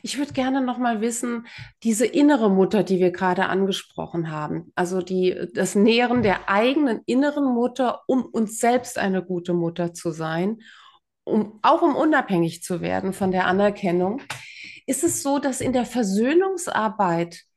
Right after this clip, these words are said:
das kleine innere Kind auf die alte Mutter zugeht oder durchaus diese erwachsene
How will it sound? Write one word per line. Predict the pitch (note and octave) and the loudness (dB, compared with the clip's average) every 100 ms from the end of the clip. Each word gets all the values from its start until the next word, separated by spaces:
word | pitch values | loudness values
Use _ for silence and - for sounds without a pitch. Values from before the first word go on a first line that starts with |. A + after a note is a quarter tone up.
| _ _ | _ _
das | - F#3+ - | -4 -4 -6
kleine | - F#3 G3 F#3+ G#3 G#3+ G3+ - | -4 0 2 4 2 0 -2 -4
innere | G#3+ G3+ F#3+ F3 E3+ | -2 0 0 -2 -6
Kind | - - G#3 A#3 D#4 - | -8 -2 0 2 -2 -2
auf | D4 C#4+ - | -2 -2 -6
die | C#4 C#4 - | -4 -2 0
alte | G#3+ A3+ B3+ D4+ | 0 2 2 2
Mutter | B3 C4 D#4 D4+ | 2 2 0 -2
zugeht | - D4 C4+ D4 D4 - _ | -2 -4 -2 -2 -4 -10 _
oder | A#3+ C4+ C#4+ | 0 0 0
durchaus | C#4 C4+ C4+ - B3+ C4 | -2 -4 -4 -4 -6 -4
diese | - B3 B3+ - | -4 -4 -4 -4
erwachsene | A3+ G#3+ A#3+ B3+ - - B3+ B3 A#3+ | -6 -2 0 0 -4 -6 -4 -2 -4